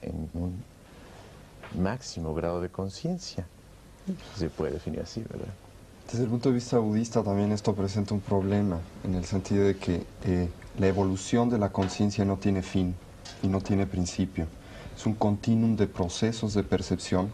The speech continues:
Speaker 2: como chispas en la realidad, que se van gestando momento a momento ad infinitum. Y en ese sentido, en la pregunta que usted hacía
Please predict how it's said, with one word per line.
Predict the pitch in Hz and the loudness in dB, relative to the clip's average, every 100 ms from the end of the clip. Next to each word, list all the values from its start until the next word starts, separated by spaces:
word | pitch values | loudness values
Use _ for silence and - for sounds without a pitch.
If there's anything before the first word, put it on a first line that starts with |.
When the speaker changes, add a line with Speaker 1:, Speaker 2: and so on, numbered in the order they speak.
| - | -2
Speaker 2:
como | 92 87 | 0 0
chispas | - 117 113 - 92 - - - - - - - | 0 2 2 2 -2 -2 -14 -18 -18 -18 -14 -2
en | 92 90 | 0 2
la | 90 | 2
realidad, | 90 87 87 87 98 - | 2 2 2 2 0 -6
que | 90 | -6
se | - | -2
van | 90 92 101 | 0 0 -2
gestando | 98 98 - 101 104 | -4 -4 0 0 0
momento | 95 92 92 90 95 | 0 0 -2 0 0
a | |
momento | 92 90 90 87 113 - - - - | 0 0 -2 -2 -4 -4 -16 -12 -2
ad | 95 | 0
infinitum. | 98 95 104 117 117 85 - - - - - - - 101 | 0 2 2 2 -2 -6 -6 -14 -18 -16 -16 -16 -4 2
Y | |
en | 104 | 4
ese | 107 | 4
sentido, | 107 104 - 110 110 107 - | 2 0 4 4 6 4 2
en | 101 92 90 | 0 2 2
la | 90 | 2
pregunta | 95 95 202 104 | 2 2 2 0
que | 101 | -2
usted | - 107 | 0 2
hacía | 104 101 - 101 | 2 2 2 2